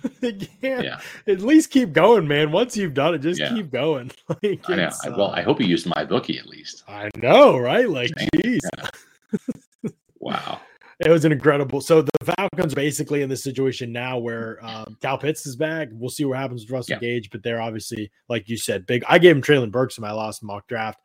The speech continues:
Speaker 1: I do not think Treylon Burks will be a top ten pick, uh, after the week in Indy. That, uh, just hearing and, and seeing things, but not that he isn't good. I just don't think he'll be a top ten pick.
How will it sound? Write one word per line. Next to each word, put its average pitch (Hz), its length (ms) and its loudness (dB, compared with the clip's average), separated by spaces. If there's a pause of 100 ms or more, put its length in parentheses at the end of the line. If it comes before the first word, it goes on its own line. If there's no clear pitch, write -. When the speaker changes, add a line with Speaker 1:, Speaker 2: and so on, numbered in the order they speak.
(260)
Speaker 1:
I 131 100 4
do 135 120 4
not 131 200 2
think 120 160 -8
Treylon 117 240 -6
Burks 110 220 -10
will 104 80 -16
be 104 60 -10
a 98 40 -10
top 101 280 -12
ten 98 180 -12
pick, - 380 -8 (280)
uh, 107 80 -8
after 110 340 -6
the 101 60 -8
week 104 200 -6
in 104 80 -6
Indy. 110 320 -2
That, 104 200 -4
uh, 110 100 -12 (120)
just - 220 -10 (140)
hearing 104 340 -8
and, 92 120 -12 (160)
and 98 280 -14
seeing 110 320 -2
things, 104 240 -4
but 104 260 -4
not 139 300 6
that 123 100 2
he 120 80 4
isn't 113 200 0
good. 113 280 2
I 101 80 -4
just 107 160 -6
don't 117 160 -4
think 101 140 -6
he'll 101 80 -6
be 101 100 -6
a 98 60 -8
top 101 220 -8
ten 98 180 -8
pick. 87 180 -2